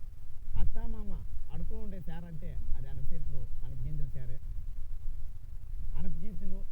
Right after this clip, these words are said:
అనప తట్టల్లా ఉప్పు నీళ్ళు చేస్తే నా సామిరంగా భలే ఉంటుంది. అదే అనప గింజల్లా ఇప్పుడు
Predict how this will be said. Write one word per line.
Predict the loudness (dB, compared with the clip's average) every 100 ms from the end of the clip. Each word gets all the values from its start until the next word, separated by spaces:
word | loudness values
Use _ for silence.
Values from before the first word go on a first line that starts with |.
| -2
అనప | -2 -2
తట్టల్లా | -4 -2 0 0 -2 -4
ఉప్పు | -6 -8
నీళ్ళు | -6 -4
చేస్తే | -4 -2
నా | 0 0
సామిరంగా | 0 -2 -2 -2
భలే | -2 -2
ఉంటుంది. | -4 -2 0 0 -2 -2 -4 -4 -4 -6
అదే | -4 -4
అనప | 0 0
గింజల్లా | 0 -2 -4 -2 0 0 2 4
ఇప్పుడు | 4 0